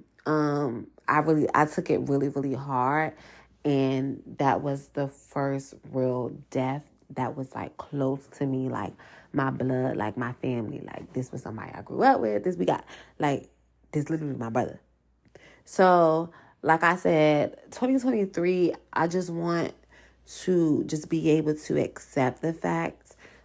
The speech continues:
that he has passed, but I don't wanna be angry about it no more. I just really want to be able to exist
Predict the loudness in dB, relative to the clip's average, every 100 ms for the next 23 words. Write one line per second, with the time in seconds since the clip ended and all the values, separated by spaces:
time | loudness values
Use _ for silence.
0 | _ 0 0 0 -2 -4 -8 -8 -4 0
1 | 0 -2 -6 -12 -20 _ 2 4 6 4
2 | 4 2 0 -4 -6 -4 -2 -2 -2 -2
3 | -2 -2 -2 -2 -2 -2 -2 -2 -4 -6
4 | -6 -6 -4 -4 -6 -6 -4 -2 -2 -4
5 | -4 -6 -10 -8 -4 -2 -2 -2 -8 -6
6 | -4 -4 -8 -20 _ _ _ -20 -18 -4
7 | -4 0 2 2 -2